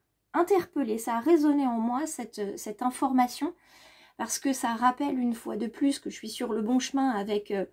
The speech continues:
ma formation sur l'analyse transgénérationnelle, ce qu'on appelle la psychogénéalogie, euh, de manière, euh, populaire. Et je sais qu'il y a beaucoup de choses qu'on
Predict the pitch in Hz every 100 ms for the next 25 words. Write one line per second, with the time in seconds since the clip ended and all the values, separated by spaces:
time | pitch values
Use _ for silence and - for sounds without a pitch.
0 | - 214 220 240 233 240 233 277 269 -
1 | - 220 214 208 214 226 254 - 233 208
2 | 220 214 208 208 - 202 240 311 - -
3 | _ - 214 202 208 233 202 - 220 214
4 | 208 214 208 202 202 208 226 226 175 175
5 | _ _ _ 175 208 214 208 214 220 214
6 | 196 180 180 - _ _ _ _ _ _
7 | - 208 214 196 202 247 302 - _ _
8 | _ _ _ _ _ - 226 214 233 -
9 | 302 - 262 226 214 196 202 196 208 240
10 | 262 294 - - 285 302 - 240 233 226